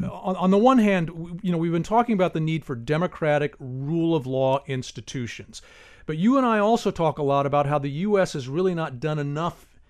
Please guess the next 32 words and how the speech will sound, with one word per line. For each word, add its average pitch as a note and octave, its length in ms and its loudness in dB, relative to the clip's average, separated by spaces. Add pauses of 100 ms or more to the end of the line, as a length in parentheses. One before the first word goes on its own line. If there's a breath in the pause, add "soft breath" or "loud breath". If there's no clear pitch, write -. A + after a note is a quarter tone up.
(200)
in C3 180 -6
Latin B2+ 280 -4
America C3+ 340 -4
to - 120 -8
help D3 340 -4
build F#3 320 6
those A2+ 260 -8
institutions. A2 800 -10
We, D3 100 -16
we, E3 220 -6
we E3 160 -4
tell G#3 220 2
Latin F#3 240 2
America, E3 360 -2
"Just F#3+ 280 -2
adopt F3+ 340 0
free F#3+ 220 -4
markets D3+ 560 -2 (340 soft breath)
and G#2+ 140 -14
free D#3+ 200 -4
elections, D3+ 640 -2 (160 soft breath)
and A2 160 -10
those D3 220 -4
institutions D#3+ 760 -6
will C3+ 120 -6
take C#3+ 260 -6
care C#3 180 -4
of C3 60 -6
themselves," B2 640 -6
which - 380 -6
isn't D3 400 -4 (420)
true. D#3+ 480 -6